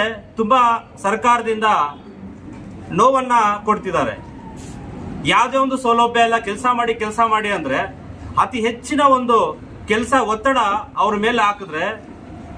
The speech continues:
ಇದು ಯಾವ ರೀತಿ ಸರಿ ಅಂತ ನಾನು ಸರ್ಕಾರಕ್ಕೆ ಹೇಳ್ತೀನಿ. ಇದು, ಇದೇ ರೀತಿ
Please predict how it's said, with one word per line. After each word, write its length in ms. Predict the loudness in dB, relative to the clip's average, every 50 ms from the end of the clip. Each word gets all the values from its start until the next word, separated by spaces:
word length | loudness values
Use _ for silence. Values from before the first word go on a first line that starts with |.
| -12 -10 -6
ಇದು 100 | -4 0
ಯಾವ 300 | 2 4 6 6 6 4
ರೀತಿ 240 | 4 0 -2 -4 -6
ಸರಿ 320 | -4 -2 -2 2 2 2 2
ಅಂತ 160 | 2 2 0
ನಾನು 220 | 0 2 0 0 0
ಸರ್ಕಾರಕ್ಕೆ 480 | -2 -2 0 2 0 0 0 -2 -4 -2
ಹೇಳ್ತೀನಿ. 400 | -2 -2 -2 -2 -2 -2 -2 -2 -4 -6 -10 -14 -14 -16 -16 -14 -14 -12 -12 -12 -12 -12 -12 -12 -12 -12 -12 -4 -2 2
ಇದು, 140 | 4 4 4
ಇದೇ 260 | 4 4 2 0 0
ರೀತಿ 480 | 0 0 0 2 4 4 4 4 2